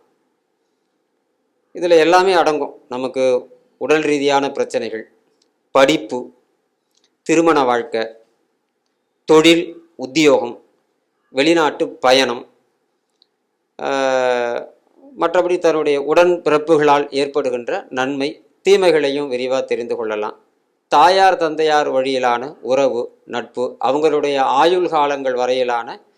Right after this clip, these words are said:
உறவுகளை தெரிந்து கொள்ளலாம். நாடி ஜோதிடம் அப்படின்றது மூன்று வகையா நம்ம பிரிக்கலாம்.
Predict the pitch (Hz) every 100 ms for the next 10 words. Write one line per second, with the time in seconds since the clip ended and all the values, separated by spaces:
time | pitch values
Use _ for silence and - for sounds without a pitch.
0 | _ _ 170 208 185 151 156 135 107 -
1 | _ _ _ _ 170 160 139 113 101 98
2 | - _ _ _ 104 117 160 190 185 180
3 | 175 170 175 175 - 131 151 165 160 156
4 | 180 175 151 135 127 120 117 113 110 110
5 | - - _ _ _ _ _ _ _ _
6 | _ _ _ _ _ _ _ - 156 190
7 | 175 160 151 165 165 147 135 131 135 139
8 | 135